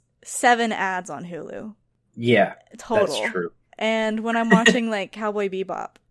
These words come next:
Speaker 1: and I have to watch the same seven ads over and over at the beginning, middle, and end of each episode, it's like,
Speaker 2: Yeah. I
Speaker 1: Yeah.
Speaker 2: get that.
Speaker 1: So now I watch with an ad blocker, <laughs> which
Speaker 2: <laughs>
Speaker 1: the, so the browser that I use, the one with the lion,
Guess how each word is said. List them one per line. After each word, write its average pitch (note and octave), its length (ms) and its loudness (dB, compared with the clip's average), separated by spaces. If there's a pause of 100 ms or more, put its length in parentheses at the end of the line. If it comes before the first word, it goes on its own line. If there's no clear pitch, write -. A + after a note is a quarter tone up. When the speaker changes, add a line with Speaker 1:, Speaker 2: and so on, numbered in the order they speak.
Speaker 1:
and G#3 140 -6
I G3+ 60 -4
have G#3 200 -4
to - 80 -10
watch G#3+ 220 -4
the G#3 100 -4
same G3+ 600 -8
seven F3+ 340 -10
ads E3 560 -12 (460)
over G#3 280 -2
and G3 120 -4
over F3 560 -8 (580)
at G#3 140 -6
the G#3+ 80 -6
beginning, G#3+ 580 -2 (220)
middle, A3 260 0
and F#3+ 140 -6
end G3+ 260 -2
of F#3+ 180 -6
each G3+ 220 -8
episode, - 560 -10
it's - 160 -20
like, - 320 -14 (960)
Speaker 2:
Yeah. F#2+ 180 2 (720)
I - 40 -4
Speaker 1:
Yeah. G#3 160 2
Speaker 2:
get C#4 80 -2
that. - 160 -6 (280)
Speaker 1:
So D#4 200 2
now C#4 200 2
I C#4 60 6
watch E4 240 2
with G4+ 120 4
an F4 100 2
ad A#3+ 240 0
blocker, E4 340 2 (600)
<laughs> - 560 0
which D4+ 160 0
Speaker 2:
<laughs> F#3 160 0
Speaker 1:
the, C4 500 8
so D4+ 160 0
the C4+ 80 0
browser B3 400 6
that A3 140 2
I G3+ 60 2
use, F#3 440 -6
the - 100 -14
one G3 140 -6
with G3 80 -6
the F#3 80 -10
lion, F3+ 460 -8